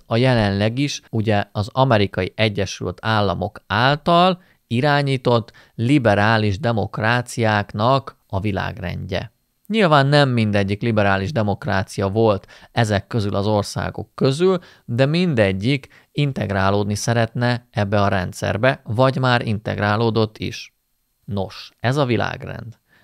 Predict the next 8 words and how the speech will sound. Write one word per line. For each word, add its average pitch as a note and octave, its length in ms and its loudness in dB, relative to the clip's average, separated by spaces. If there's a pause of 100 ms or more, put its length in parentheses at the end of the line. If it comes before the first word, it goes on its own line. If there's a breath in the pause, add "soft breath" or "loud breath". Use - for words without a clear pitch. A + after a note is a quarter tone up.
(160 soft breath)
Erre D3 280 2
mondják G#2+ 560 0
azt - 500 -4 (420)
oroszok, B2 800 -2
kínaiak, C#3 960 -2 (260)
Békés B2 560 -2
Márton D3+ 720 -4
azt, C3 600 0